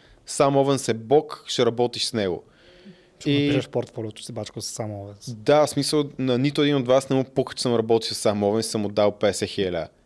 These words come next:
Speaker 1: Мисъл, ама
Speaker 2: Да.
Speaker 1: грам не ви пука и не ви
Speaker 2: Мгм.
Speaker 1: интересува. И не успяха да ни дадат добър отговор и в крайна сметка си букнахме с още пет-шест екипа други разговори с третото момче от екипа. А,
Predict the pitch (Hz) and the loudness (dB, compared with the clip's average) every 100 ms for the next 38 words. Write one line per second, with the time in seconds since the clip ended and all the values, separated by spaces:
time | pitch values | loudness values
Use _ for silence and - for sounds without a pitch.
0 | - 113 120 110 104 117 117 120 131 110 | -10 -2 0 2 0 2 2 4 2 0
1 | - 95 - - _ _ - 113 110 107 | -4 -8 -8 -12 _ _ -6 -2 0 0
2 | 101 95 87 - 50 - - - - 131 | -2 -4 -4 -6 -10 -12 -20 -20 -4 -2
3 | 139 135 - 147 160 165 147 135 120 117 | 0 0 2 2 2 0 2 2 2 2
4 | 107 101 110 127 139 135 123 110 113 110 | 2 0 -2 -2 -2 -4 -4 -2 -4 -6
5 | - 110 110 - 104 107 104 101 95 - | -6 -8 -6 -6 -6 -6 -4 -4 -6 -2
6 | 101 98 - _ - 98 - 95 92 - | -2 -2 -6 _ -6 -4 -2 -6 -6 -12
7 | - 92 95 90 85 82 82 _ - 95 | -10 -8 -6 -6 -6 -6 -12 _ -10 -6
8 | 85 95 87 85 - 92 - - _ _ | -6 -6 -8 -8 -8 -10 -10 -16 _ _
9 | _ - 110 - 92 87 - 85 - - | _ -6 -6 -6 -10 -10 -6 -8 -8 -18
10 | - - - _ - _ _ - 95 95 | -12 -12 -14 _ -20 _ _ -14 -8 -6
11 | 95 | -6